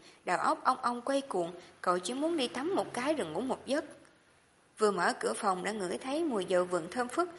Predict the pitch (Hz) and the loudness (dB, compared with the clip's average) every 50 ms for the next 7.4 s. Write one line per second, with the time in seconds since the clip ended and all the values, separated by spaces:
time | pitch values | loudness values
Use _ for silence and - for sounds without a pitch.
0 | - - - - - - 175 185 202 208 190 196 214 220 190 175 156 185 240 254 | -16 -18 -20 -10 -4 -2 0 0 0 -2 -2 0 0 0 0 0 -2 2 2 2
1 | 262 - - 175 151 - 165 170 165 - - - - - _ _ _ - - - | 2 2 0 -4 -4 -2 -6 -6 -6 -8 -20 -20 -20 -20 _ _ _ -20 -20 -6
2 | - - 180 185 185 214 254 302 339 - - 147 139 220 285 330 - - - - | 2 4 4 6 6 4 2 0 0 0 0 2 2 2 2 0 -2 -10 -18 -20
3 | - - - 226 247 302 339 339 - 285 269 294 311 294 214 196 170 185 185 196 | -20 -18 -8 -2 0 0 0 0 0 0 0 0 2 2 0 0 0 0 0 0
4 | 185 175 175 175 - - - - _ - 196 185 196 214 226 269 320 339 254 202 | 0 0 0 -4 -8 -14 -18 -18 _ -8 -6 -6 -6 -4 -4 -4 -2 0 0 0
5 | 185 180 190 - - 180 175 - - 170 175 - - 180 170 - - - - 262 | -2 -2 -2 -2 -2 -2 -2 -2 -2 -4 -4 -4 -6 -8 -8 -8 -8 -6 -6 -4
6 | 294 - - 226 190 185 196 170 180 185 226 - - 190 180 185 214 240 254 294 | -4 -4 -4 -4 -4 -4 -4 -4 -4 -4 -4 -4 -4 -4 -6 -6 -4 -4 -4 -4
7 | 330 - - - - 233 294 | -4 -4 -4 -2 0 0 0